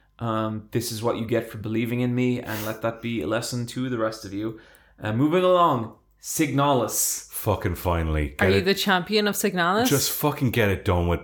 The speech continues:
Speaker 2: Rip that bandage.
Speaker 1: So can we, can we, why does Signalis provoke such strong reactions with you guys?
Speaker 2: Okay, so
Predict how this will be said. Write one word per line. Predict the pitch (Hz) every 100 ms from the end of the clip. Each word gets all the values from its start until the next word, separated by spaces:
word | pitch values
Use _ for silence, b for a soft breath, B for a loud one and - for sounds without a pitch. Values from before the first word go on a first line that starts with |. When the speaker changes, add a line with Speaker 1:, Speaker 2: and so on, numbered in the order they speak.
| 131
Speaker 2:
Rip | 139 139
that | 92 -
bandage. | 90 80 78 78 - - -
Speaker 1:
So | - 135 127
can | - 139
we, | 170 170 -
can | 135
we, | 156 170 151 - _ _ _ _ _ _ _ _ _ _ _ _ _ _ -
why | 160 220
does | 254 196
Signalis | - 175 147 139 135 131 -
provoke | 123 113 117 117
such | - - 120
strong | - - 113 113
reactions | 101 101 - 110 110 113
with | 107
you | 113
guys? | 110 113 113 - 123
Speaker 2:
Okay, | - 110 90
so | - 123 104 -